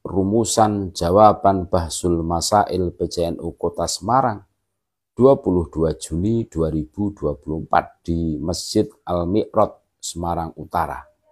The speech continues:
Musokhehnya adalah yang pertama Kiai Haji Hanif Ismail L C,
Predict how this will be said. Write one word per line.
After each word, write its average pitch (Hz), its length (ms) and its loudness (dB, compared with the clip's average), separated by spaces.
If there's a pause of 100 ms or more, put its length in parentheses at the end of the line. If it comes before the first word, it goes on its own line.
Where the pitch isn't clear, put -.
(2000)
Musokhehnya 127 800 6
adalah 151 800 4
yang 110 160 4
pertama 139 560 4
Kiai 117 320 4
Haji 104 320 0
Hanif 95 400 0
Ismail 90 560 -2
L 104 240 -2
C, 64 320 -8